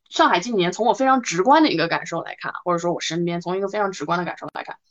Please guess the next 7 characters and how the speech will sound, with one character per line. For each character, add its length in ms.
绿 240
植 160
变 220
多 140
了。 180
就 140
是 440